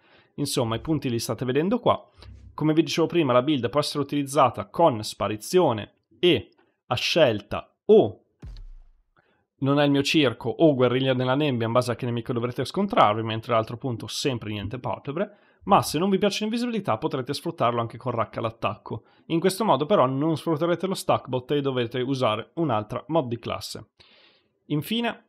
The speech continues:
gradi guardiano come al solito ce li ho tutti a parte l'ultimo verde che lo sto per sbloccare e Chaos undici. Andiamo quindi a provare subito la build. Siamo quasi arrivati, quindi intanto vi invito ad iscrivervi per non perdervi nessuna delle prossime build che escono ogni pochi giorni.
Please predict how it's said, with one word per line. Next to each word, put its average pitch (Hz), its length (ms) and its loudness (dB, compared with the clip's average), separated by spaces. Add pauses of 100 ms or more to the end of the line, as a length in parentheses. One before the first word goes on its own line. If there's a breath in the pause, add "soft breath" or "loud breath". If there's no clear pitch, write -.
(140)
gradi 143 340 4
guardiano 147 460 4
come 139 160 -2
al 135 60 0
solito 117 400 0
ce - 140 -4
li 190 80 2
ho 180 40 4
tutti 185 240 -4
a 123 40 -2
parte 127 260 -2
l'ultimo 135 320 -4
verde 123 320 2
che - 100 -6
lo 170 80 2
sto 135 180 -2
per 156 140 -4
sbloccare 110 600 -6
e - 260 -4 (420)
Chaos - 500 -2 (100)
undici. 110 500 -4 (340 soft breath)
Andiamo 175 280 2
quindi 240 180 -2
a 233 60 -2
provare 165 260 2
subito - 480 -6
la 131 80 0
build. 85 320 -10
Siamo 170 320 4
quasi 180 240 2
arrivati, 220 460 4
quindi 135 260 0
intanto 175 420 0
vi 143 120 2
invito 147 320 0
ad 120 100 0
iscrivervi 190 640 0
per 131 160 -4
non 131 160 -2
perdervi 113 420 -2
nessuna 165 480 -2
delle 170 180 0
prossime 131 440 -2
build 117 300 -2
che 160 120 -4
escono 131 540 -4
ogni 107 260 -6
pochi - 420 -2
giorni. - 540 -8